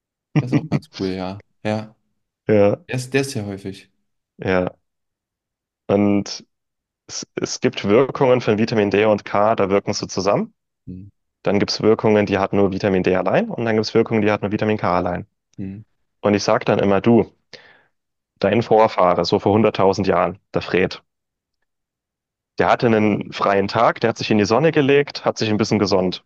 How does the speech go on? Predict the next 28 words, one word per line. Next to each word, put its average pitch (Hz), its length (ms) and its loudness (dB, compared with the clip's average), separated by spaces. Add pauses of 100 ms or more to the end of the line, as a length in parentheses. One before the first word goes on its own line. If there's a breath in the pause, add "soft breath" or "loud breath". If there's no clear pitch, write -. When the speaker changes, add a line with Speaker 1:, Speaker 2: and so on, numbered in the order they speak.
(1300)
Speaker 2:
Ist 127 220 -2
er 127 60 2
dann 107 200 2
tot - 260 0
umgefallen, 127 500 2
wenn 104 140 2
er 101 60 4
nicht 101 140 0
sofort 117 320 0
ein 110 40 -6
Stück - 220 -4
Käse 110 340 4
mit 101 140 0
K 101 200 0
zwei 98 240 0
gegessen 92 360 -4
hat?“ 87 240 -6 (2250)
Nee. 92 400 0 (340)
Okay, 143 480 0
wieso 113 220 2
muss 113 240 0
Vitamin 113 380 2
D 110 140 2
und 107 160 2
K 101 200 0
immer 123 220 0
zusammengenommen 104 680 0
werden? 87 280 -4